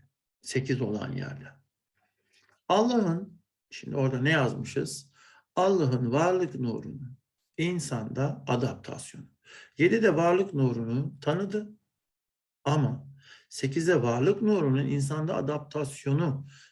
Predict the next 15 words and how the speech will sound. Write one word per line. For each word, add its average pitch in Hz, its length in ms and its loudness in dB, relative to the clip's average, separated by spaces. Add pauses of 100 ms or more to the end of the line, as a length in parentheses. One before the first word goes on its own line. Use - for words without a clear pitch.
(180)
bir 220 240 0
olma 202 480 4
halinin 160 420 0
yaşadığı 170 460 -2
en 214 240 0
ağır 185 300 -2
noktaymış 143 640 -6
bu - 40 -20
sekizinci - 560 -12
yer. - 120 -16 (720)
Nasıl 262 360 4
ulaşacak 135 500 -2
bu - 40 -10
sekizinci - 480 -2
yere? 135 380 -2